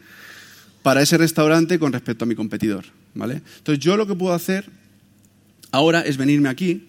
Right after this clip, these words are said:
a mi modelo, y decir, "Vale, voy a reorganizar esto un poco". Voy a decirle, "Yo tengo mi tabla de restaurantes". Esa tabla de restaurantes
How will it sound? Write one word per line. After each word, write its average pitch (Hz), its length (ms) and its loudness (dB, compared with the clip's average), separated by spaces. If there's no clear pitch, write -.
a 117 80 -6
mi 123 100 -2
modelo, 151 440 0
y - 80 -4
decir, 104 200 -6
"Vale, 101 160 -2
voy 156 120 0
a 170 140 -2
reorganizar 113 500 -6
esto - 160 -16
un - 60 -16
poco". - 200 -18
Voy 151 100 2
a 135 40 2
decirle, 104 440 -6
"Yo 165 140 4
tengo 190 140 2
mi 165 100 6
tabla 175 340 4
de 170 180 4
restaurantes". 113 760 -2
Esa 185 160 -2
tabla 185 200 2
de 170 40 2
restaurantes 165 880 -2